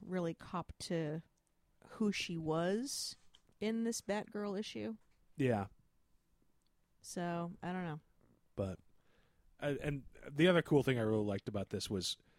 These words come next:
Speaker 2: th-, a spy action on a moving train. That's pure James Bond.
Speaker 1: Oh, yeah.
Speaker 2: I mean, th-, that was just a nice economical way for Seeley to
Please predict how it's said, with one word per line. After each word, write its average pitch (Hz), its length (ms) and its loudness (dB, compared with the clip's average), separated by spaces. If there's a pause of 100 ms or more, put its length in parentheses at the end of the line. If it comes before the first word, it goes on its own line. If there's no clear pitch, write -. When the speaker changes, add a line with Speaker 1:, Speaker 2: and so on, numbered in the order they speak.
(800)
Speaker 2:
th-, 127 140 -6
a 131 80 -4
spy 139 400 2
action 139 360 2
on 107 120 0
a 98 40 -2
moving 104 340 0
train. 110 380 0
That's 208 200 -2
pure 98 260 -4
James 71 320 -12
Bond. - 240 -8
Speaker 1:
Oh, 247 80 8
yeah. 151 160 2 (300)
Speaker 2:
I 269 80 4
mean, 127 80 4
th-, 135 180 0
that 160 160 8
was 156 120 6
just - 180 0
a 120 60 4
nice 127 480 2
economical 113 640 4
way 92 220 2
for 101 160 -4
Seeley 101 500 0
to 87 220 -4